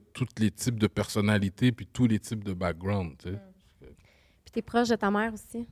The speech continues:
Speaker 2: Ouais, très proche de ma mère.
Speaker 3: Ouais.
Speaker 2: Plus que, plus qu'avant, là, c'est certain que après tout ça, ça, ça m'a rapproché beaucoup d'elle. Autant, tu sais, je, je, ma mère, c'est l-,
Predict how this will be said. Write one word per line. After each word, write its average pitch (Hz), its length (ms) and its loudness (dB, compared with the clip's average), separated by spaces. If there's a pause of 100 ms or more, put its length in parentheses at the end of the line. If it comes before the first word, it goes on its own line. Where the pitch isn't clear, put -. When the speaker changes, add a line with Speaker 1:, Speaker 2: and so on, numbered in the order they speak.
(720)
Speaker 2:
Ouais, 190 220 -4
très 185 220 0
proche 180 260 -4
de 180 80 -6
ma 160 140 -6
mère. 165 180 -12 (120)
Speaker 3:
Ouais. 226 200 -12 (120)
Speaker 2:
Plus 247 200 6
que, 175 220 2
plus 208 240 0
qu'avant, 170 380 -2
là, 254 120 -4
c'est 185 180 -6
certain 185 380 -6
que 170 320 -6 (1040)
après 190 280 2
tout 190 140 2
ça, 214 220 4
ça, 165 680 0 (300)
ça - 180 0
m'a 185 120 4
rapproché 180 440 2
beaucoup 185 260 0
d'elle. 196 380 6 (920)
Autant, 214 400 8
tu 196 80 -10
sais, 226 200 6
je, 180 240 8
je, 175 340 6
ma 175 180 4
mère, 202 240 6
c'est 175 200 0
l-, 165 320 0